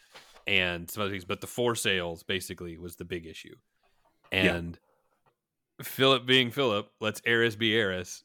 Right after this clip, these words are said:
Speaker 1: and says, "I
Speaker 2: Yeah.
Speaker 1: bet we could just sail this boat to Highwall where we have heard people want their seafood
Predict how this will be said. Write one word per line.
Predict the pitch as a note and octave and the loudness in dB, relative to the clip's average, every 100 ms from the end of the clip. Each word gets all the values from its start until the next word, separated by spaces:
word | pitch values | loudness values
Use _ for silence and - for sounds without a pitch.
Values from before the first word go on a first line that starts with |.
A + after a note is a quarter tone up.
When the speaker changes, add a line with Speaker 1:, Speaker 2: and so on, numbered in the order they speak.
| - | -8
Speaker 1:
and | G#2 | -8
says, | G2+ F#2+ - | -4 -6 -2
"I | B2 | -2
Speaker 2:
Yeah. | G2+ C3 | 2 2
Speaker 1:
bet | - | 2
we | C#3+ | 0
could | - - A#2+ | 0 0 2
just | A#2 A2 | 0 -2
sail | - A2+ B2 C#3+ | 0 2 4 4
this | C#3+ D3 | 2 0
boat | - C#3 D#3+ - _ _ | 2 0 0 -6 _ _
to | - | 0
Highwall | D#3 G#3 E3+ B2+ B2 A#2+ | 4 4 4 2 2 0
where | B2 | -4
we | A#2+ B2 | -2 -4
have | A2 | -4
heard | B2+ C3+ B2+ | -8 -8 -10
people | C#3+ C#3+ | -12 -10
want | C3 C3+ | -8 -8
their | C#3 | -8
seafood | - C3 B2+ A#2+ | -8 -10 -8 -8